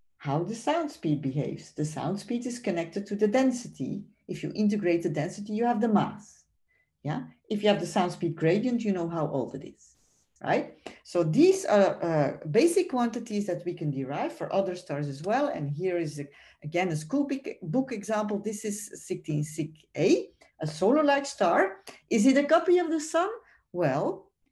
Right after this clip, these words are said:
you can have a look at this graph here. These are the, the star quakes of sixteen Cygni A. It is very much like the sun in signal, if you look at this upper graph here particularly,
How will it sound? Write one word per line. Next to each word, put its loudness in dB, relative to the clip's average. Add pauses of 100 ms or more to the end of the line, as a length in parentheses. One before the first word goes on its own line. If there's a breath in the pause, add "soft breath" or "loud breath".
you -4
can -6
have 0
a 0
look 0
at 0
this -2
graph -2
here. -4
These -4
are -2
the, -2
the -4
star -4
quakes -6
of -12
sixteen -8
Cygni -12
A. 4 (580 soft breath)
It 2
is 0
very 6
much 6
like 2
the 2
sun -2 (360)
in -2
signal, -2
if -6
you -4
look -4
at -2
this -6
upper -6
graph -2
here -6
particularly, -4